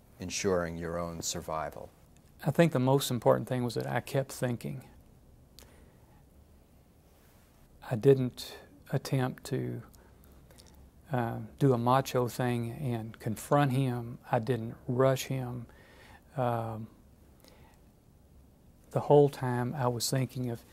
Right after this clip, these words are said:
Speaker 2: he's doing this and saying this, I need to be doing what in response to him? What, what can I do to get out of this situation?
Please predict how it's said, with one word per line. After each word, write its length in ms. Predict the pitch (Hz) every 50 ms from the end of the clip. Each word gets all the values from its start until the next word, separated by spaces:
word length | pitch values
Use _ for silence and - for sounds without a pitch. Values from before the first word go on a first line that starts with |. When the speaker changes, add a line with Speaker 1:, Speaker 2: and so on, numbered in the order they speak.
| - - - - - - -
Speaker 2:
he's 240 | - 156 151 147 131
doing 320 | 123 135 135 131 127 120
this 520 | 120 123 120 120 120 120 - - - - -
and 160 | 165 131 107
saying 380 | - - 139 131 131 127 123 120
this, 480 | - 123 117 117 120 - - - - - - -
I 120 | 139 131
need 220 | 135 135 131 127 123
to 60 | 117
be 180 | 113 120 120 117
doing 420 | 123 131 131 127 123 117 117 107 - - - - - - - - - - - - - - - - - - - - - -
what 240 | 147 139 131 123 -
in 180 | 147 135 131
response 560 | 127 123 117 - - - 131 127 123 123 - -
to 80 | 131 120
him? 320 | 123 127 127 120 120 - - - - - - - - - - - - - - -
What, 180 | 165 147 139 - - - - - - -
what 140 | 160 147
can 140 | 151 147 127 127
I 60 | 123
do 180 | 117 127 131
to 80 | - 127
get 160 | 127 131 123
out 180 | 123 123 127 123
of 80 | 117
this 140 | 123 123 -
situation? 760 | - 139 135 - - 139 131 123 123 123 127 - - - 127